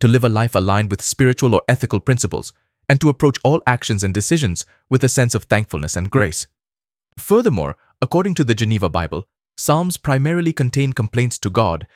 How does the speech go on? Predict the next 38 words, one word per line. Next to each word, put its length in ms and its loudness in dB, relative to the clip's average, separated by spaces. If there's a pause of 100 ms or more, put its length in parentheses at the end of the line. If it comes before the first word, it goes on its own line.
(140)
narrations 640 0
and 180 0
expostulations. 840 -4 (480)
Hymns 280 2
are 120 0
focused 540 -4
solely 420 0
on 140 -2
giving 320 0
thanks, 420 -6 (240)
while 300 0
songs 320 0
include 360 -2
praises 360 0
and 160 -2
thanksgiving, 540 -2 (260)
but 160 2
are 100 2
not 240 -2
as 140 0
expansive 500 0
as 160 0
hymns. 400 -4 (720)
The 160 2
annotations 540 0
also 320 -2
cross-reference 600 -2
Ephesians 380 -2
four 180 0
twenty-nine, 560 -4 (460)
suggesting 480 0
a 60 0
thematic 420 0
connection 420 -2
between 280 -2
the 80 -4
two 160 -4
passages. 520 -6